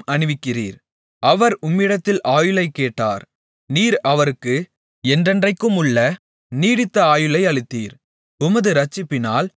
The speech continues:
அவர் மகிமை பெரிதாக இருக்கிறது. மேன்மையையும் மகத்துவத்தையும் அவருக்கு கொடுத்தீர். அவர் நீடித்த ஆசீர்வாதங்களை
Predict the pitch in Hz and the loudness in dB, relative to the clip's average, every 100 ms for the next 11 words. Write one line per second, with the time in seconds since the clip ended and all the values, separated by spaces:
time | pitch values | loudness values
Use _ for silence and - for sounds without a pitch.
0 | _ - 127 135 131 139 185 156 123 180 | _ -4 0 0 0 0 0 -2 -2 -4
1 | _ _ 143 151 208 214 208 185 143 135 | _ _ -2 0 2 2 2 0 -2 -4
2 | 123 113 104 104 _ _ _ _ _ 120 | -6 -6 -8 -10 _ _ _ _ _ -4
3 | 135 214 220 165 123 113 143 196 _ _ | 0 2 2 0 0 -2 -4 -6 _ _
4 | - 127 185 226 220 170 139 123 123 175 | -4 0 2 0 0 -2 0 -2 -2 -4
5 | - _ _ 127 143 143 135 208 151 143 | -6 _ _ 0 2 2 -2 -2 -2 -2
6 | - 113 101 _ _ _ _ 127 139 143 | -4 -8 -8 _ _ _ _ 0 2 2
7 | 147 233 226 - 170 143 160 185 151 131 | 0 0 -2 -2 0 0 -2 -2 -2 0
8 | 117 110 139 | -2 -2 -4